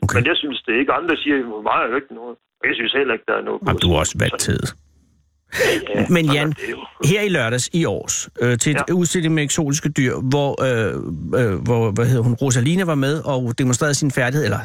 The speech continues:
Speaker 1: eller var med til at hjælpe folk til ikke at være helt så bange for edderkopper.
Speaker 2: Ja,
Speaker 1: Øh,
Speaker 2: det lyder
Speaker 1: hvordan
Speaker 2: meget,
Speaker 1: forg-
Speaker 2: meget godt. <laughs>
Speaker 1: Ja,
Speaker 2: Ja.
Speaker 1: men, men det er jo, jeg, det er jo fantastisk at se, øh, klippet i T V to, øh, Nord, hvor jeg kan se, at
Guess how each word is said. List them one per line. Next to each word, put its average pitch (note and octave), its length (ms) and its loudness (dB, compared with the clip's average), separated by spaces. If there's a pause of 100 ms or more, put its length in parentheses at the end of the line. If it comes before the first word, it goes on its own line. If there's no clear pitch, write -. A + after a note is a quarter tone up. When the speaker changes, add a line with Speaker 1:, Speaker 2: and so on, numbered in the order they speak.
(140)
Speaker 1:
eller A#2 220 2 (220)
var D#3 120 2
med F#3+ 180 2
til G#3 120 -2
at G3+ 60 2
hjælpe E3 220 0
folk E3 220 -2
til - 140 -2
ikke F3 120 2
at F3+ 40 0
være E3 100 2
helt E3+ 140 2
så D#3 80 0
bange C#3 200 0
for D#3 80 2
edderkopper. B2+ 420 0 (480)
Speaker 2:
Ja, C3+ 40 2
Speaker 1:
Øh, B2+ 320 2
Speaker 2:
det C#2+ 160 -6
lyder D#3 120 -6
Speaker 1:
hvordan E3 200 2
Speaker 2:
meget, G3+ 60 0
Speaker 1:
forg- G3+ 380 -2
Speaker 2:
meget D3+ 300 -4
godt. D3 220 -4 (140)
<laughs> F3 100 -4 (360)
Speaker 1:
Ja, C#3+ 60 2
Speaker 2:
Ja. A3+ 180 2
Speaker 1:
men, A#3+ 120 -2 (120)
men E3+ 180 0
det - 40 -2
er F3 60 2
jo, E3 140 0
jeg, D#3+ 200 0 (120)
det D#3+ 400 0
er E3 40 2
jo - 20 2
fantastisk F#3 420 0
at A3 80 0
se, G3+ 300 0
øh, C3+ 420 2
klippet F3+ 340 0
i D3+ 320 2
T C3+ 100 -2
V C#3+ 80 0
to, F#3 380 -2
øh, D3+ 180 0
Nord, D#3 420 -2
hvor D3+ 180 2
jeg C#3+ 180 0
kan D3 60 0
se, E3+ 200 2
at D#3 100 -2